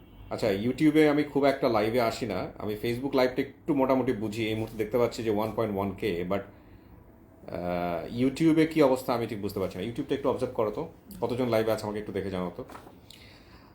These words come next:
আচ্ছা, সবাইকে বলি যে আপনারা জানেন যে আমাদের Facebook লাইভ মানেই হচ্ছে পুরনো বেসিক ভিডিও যেগুলো আছে সেগুলো, আহ, সফল হয়নি, এবং, আহ,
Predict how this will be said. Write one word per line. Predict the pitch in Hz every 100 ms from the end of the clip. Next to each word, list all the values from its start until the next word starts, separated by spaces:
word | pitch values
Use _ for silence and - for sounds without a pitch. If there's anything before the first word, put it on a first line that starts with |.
| -
আচ্ছা, | 180 110
সবাইকে | - 135 131 156 160 160
বলি | 147 143 214 302 -
যে | 127
আপনারা | 113 131 135
জানেন | 131 127 147 143
যে | 151
আমাদের | 135 135 135
Facebook | 120 117 135 135
লাইভ | 117 127
মানেই | 131 135 147
হচ্ছে | 139 143 - 147 -
পুরনো | 131 135 127 113
বেসিক | 107 104 131 127
ভিডিও | 127 135
যেগুলো | 117 107 117 117
আছে | 98 - 185 - - - _ - -
সেগুলো, | - 107 120 120 117 113
আহ, | 107
সফল | 101 117 120 131
হয়নি, | 127 127 175
এবং, | 185 113 113 104 104 - - -
আহ, | 98 101 101 98 90 - 69 55